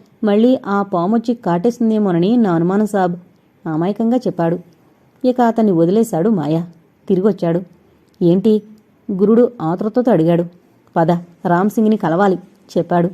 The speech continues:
ఏం మాట్లాడావు వాడితో? చాలానే, చెబుతాను పద. నా అనుమానం అబద్ధం కాలేదు.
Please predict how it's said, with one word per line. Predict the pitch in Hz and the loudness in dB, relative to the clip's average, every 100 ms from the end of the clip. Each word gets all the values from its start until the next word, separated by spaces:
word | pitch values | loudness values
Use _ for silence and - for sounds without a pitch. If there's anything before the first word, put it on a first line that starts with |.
| - _ _ _ _ _ _ - | -8 _ _ _ _ _ _ -2
ఏం | 185 208 | 0 2
మాట్లాడావు | 220 220 220 220 190 | 0 0 0 0 0
వాడితో? | 170 196 208 202 - _ _ _ _ _ - | 0 0 0 -2 -10 _ _ _ _ _ -4
చాలానే, | 165 175 190 180 - - 185 | 0 0 0 -2 -8 -4 -2
చెబుతాను | 170 208 190 | 0 0 0
పద. | 165 175 - _ 220 | 0 -2 -6 _ -4
నా | 196 | 0
అనుమానం | 170 180 208 214 - | 0 0 0 -2 -2
అబద్ధం | 165 180 233 | -4 0 0
కాలేదు. | 208 170 180 | 2 2 0